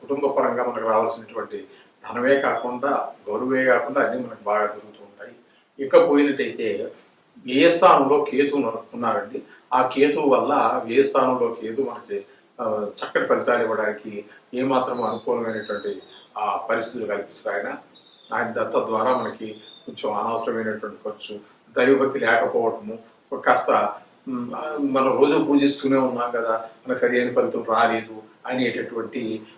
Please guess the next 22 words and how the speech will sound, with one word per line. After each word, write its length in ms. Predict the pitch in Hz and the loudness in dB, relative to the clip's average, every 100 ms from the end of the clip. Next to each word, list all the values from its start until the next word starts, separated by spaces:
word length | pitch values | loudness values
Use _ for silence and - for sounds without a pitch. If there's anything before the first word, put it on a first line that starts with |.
| _ | _
ఒక, 140 | - 131 113 - - - - _ | -4 0 0 0 -4 -12 -20 _
ఆ, 380 | 113 107 104 - - - - _ _ _ _ _ | -6 -4 -4 -6 -10 -18 -20 _ _ _ _ _
ఉమ్, 300 | - 107 104 - | -20 -14 -14 -6
ఒక 160 | 127 127 | -2 2
రకమైన 380 | 135 156 151 139 | 2 4 4 4
భావం, 500 | 120 123 113 - - | 6 6 4 -2 -4
రోజు 220 | 131 131 | -2 -2
పూజ 340 | 131 131 127 | -4 -6 -4
చేస్తున్నా 320 | 131 120 131 123 | -6 -2 0 2
కూడా 180 | 120 | 2
ఫలితం 320 | 127 117 - - | 2 0 -4 -4
రావట్లేదే 560 | 117 117 117 113 110 110 - - - | 0 0 0 0 0 -2 -8 -16 -6
అనేటువంటి 380 | 120 120 117 113 | -4 -4 -4 -6
వ్యతిరేక 420 | - 127 123 - | 0 2 2 2
భావం, 340 | 113 110 110 - - _ _ - | 2 2 -2 -10 -20 _ _ -4
ఇలాంటి 300 | 127 127 - | 0 0 0
ఆలోచన 400 | - 120 131 117 | 0 -2 -6 -6
కలిగేటువంటి 500 | 110 113 110 - 110 | -6 -4 -6 -6 -4
అవకాశం 420 | 107 110 104 113 | -2 -4 -6 -8
కూడా 360 | 113 151 151 - - | -2 -2 -2 -8 -14
మనకి 340 | 107 - - | -14 -14 -2
కేతువు 360 | 127 139 123 113 | 0 0 -2 -4